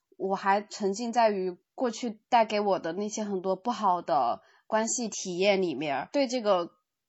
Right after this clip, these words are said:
很多都是有一些负面的想法的。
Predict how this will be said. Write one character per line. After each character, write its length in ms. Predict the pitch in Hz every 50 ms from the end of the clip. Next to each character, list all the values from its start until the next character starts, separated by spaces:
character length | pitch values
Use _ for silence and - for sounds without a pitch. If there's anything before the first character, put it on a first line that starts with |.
| _ - -
很 160 | 202 208 202
多 120 | 196 214 220
都 100 | 233 247
是 160 | 240 254 240
有 140 | 220 190 180
一 80 | 190 214
些 220 | 214 - 240 226
负 220 | 220 - - 269
面 280 | 247 233 226 220 220 208
的 160 | 196 175 180
想 320 | 202 - 208 170 170 180 196
法 240 | - 202 170 135
的。 260 | - - - - -